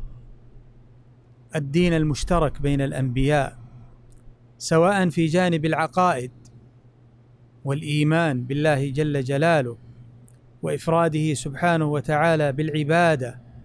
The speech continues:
وسواء في جانب الشعائر العظمى،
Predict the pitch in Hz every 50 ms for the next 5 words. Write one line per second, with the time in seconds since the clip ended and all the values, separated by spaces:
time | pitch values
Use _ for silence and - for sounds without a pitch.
0 | - - - - - - - - - - - - - - - - - - - -
1 | - - 151 139 - 170 165 175 180 180 170 165 156 - 165 151 147 143 180 180
2 | 175 170 160 151 147 - - - 160 147 160 180 180 180 175 160 156 147 147 127
3 | 123 - - - - - - - - - - - - - - - - - - -
4 | - - - - - - - - 143 139 135 135 156 180 170 151 160 160 160 156
5 | 147 127 -